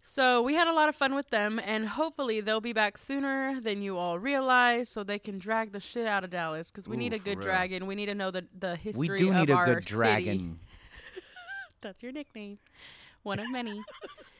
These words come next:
Speaker 1: Um,
Speaker 2: I didn't even
Speaker 1: that was not
Speaker 2: notice.
Speaker 1: a Game of Thrones thing, by the
Speaker 2: Oh.
Speaker 1: way. Um, you knew it wasn't. Don't play.
Speaker 2: What?
Speaker 1: Okay. Anyways.
Speaker 2: House Tamayo.
Speaker 1: I look forward to them coming back so that we can learn the true history of Dallas and really evolve as a city.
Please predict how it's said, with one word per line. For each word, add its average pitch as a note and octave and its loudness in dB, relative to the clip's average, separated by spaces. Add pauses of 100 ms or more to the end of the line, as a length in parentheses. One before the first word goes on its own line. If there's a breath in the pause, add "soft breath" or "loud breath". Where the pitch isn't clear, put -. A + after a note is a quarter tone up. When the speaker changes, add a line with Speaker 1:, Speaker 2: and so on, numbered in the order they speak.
(160 soft breath)
Speaker 1:
Um, B3 6
Speaker 2:
I A3 8
didn't G3 -8
even A2+ -14
Speaker 1:
that F#3+ 2
was G#3+ -4
not G3+ -2
Speaker 2:
notice. F#3 -2
Speaker 1:
a F#3 -6
Game E3+ -6
of D#3+ -10
Thrones D3+ -10
thing, F3 -10
by E3 -8
the D#3+ -8
Speaker 2:
Oh. - -8
Speaker 1:
way. F3 -10 (180)
Um, F#3+ -2 (320)
you G#4 6
knew F4+ 6
it A#3+ 6
wasn't. A3+ 0
Don't E4 -4
play. B3+ -4
Speaker 2:
What? E3 -6 (340)
Speaker 1:
Okay. F#3+ -4
Anyways. F#3+ 0
Speaker 2:
House G2+ -12
Tamayo. E2 -12 (300 loud breath)
Speaker 1:
I A#3 4
look B3+ 2
forward A#3+ 4
to B3 -6
them G3+ 0
coming G#3 -2
back D#3+ 4
so - -4
that E3 2
we F3 -4
can F3 -8 (100)
learn G3 0
the F#3+ -2
true G3 -4
history E3 -6
of D#3 -6
Dallas C#3+ -4
and D#3+ -6
really D3+ -6
evolve D3 -6
as A#3+ -2
a D4 0
city. A3+ -6